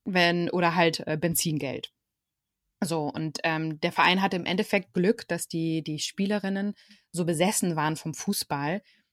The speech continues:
dass die halt wirklich, ähm, keine Kosten, äh, und Mühen gescheut haben, ne? Die haben dann wirklich echt alles in Kauf genommen.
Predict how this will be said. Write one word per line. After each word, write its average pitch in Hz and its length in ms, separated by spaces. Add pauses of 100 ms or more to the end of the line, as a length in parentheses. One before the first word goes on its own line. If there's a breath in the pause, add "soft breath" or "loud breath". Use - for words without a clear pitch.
(100)
dass 175 200
die 170 220
halt 165 240
wirklich, 175 560
ähm, 160 580
keine 175 280
Kosten, 170 840
äh, 165 260
und 180 160
Mühen 202 260
gescheut 127 420
haben, 131 240
ne? 196 100
Die 165 120
haben 156 100
dann 147 140
wirklich - 380
echt - 240
alles 156 180
in 156 60
Kauf - 240
genommen. 196 260